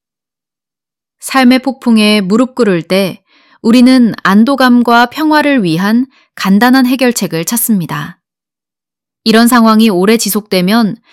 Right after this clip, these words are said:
간단한 해결책에 중독될 수 있습니다.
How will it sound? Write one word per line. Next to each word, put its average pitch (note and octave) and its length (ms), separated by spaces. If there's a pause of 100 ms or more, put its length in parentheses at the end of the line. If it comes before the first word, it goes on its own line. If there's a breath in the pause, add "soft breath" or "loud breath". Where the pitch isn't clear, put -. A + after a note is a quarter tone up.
(220 soft breath)
간단한 C4 480
해결책에 B3+ 840
중독될 A3+ 540
수 - 160
있습니다. D3+ 680